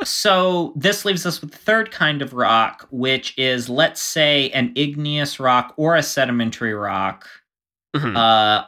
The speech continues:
Speaker 1: are subjected to a tremendous amount of heat and pressure,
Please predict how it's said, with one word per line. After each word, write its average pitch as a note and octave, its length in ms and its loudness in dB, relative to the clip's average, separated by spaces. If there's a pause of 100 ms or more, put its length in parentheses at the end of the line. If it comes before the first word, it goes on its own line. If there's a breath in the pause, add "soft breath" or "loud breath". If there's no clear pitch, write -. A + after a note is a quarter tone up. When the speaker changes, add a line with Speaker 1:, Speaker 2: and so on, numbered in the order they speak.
Speaker 1:
are A2+ 540 4
subjected A#2+ 800 -2
to A#2 400 -4
a A#2 60 -4
tremendous C3 1000 -2
amount A#2+ 520 0
of A2+ 80 -8
heat - 340 -4
and A2 160 -4
pressure, A2+ 800 2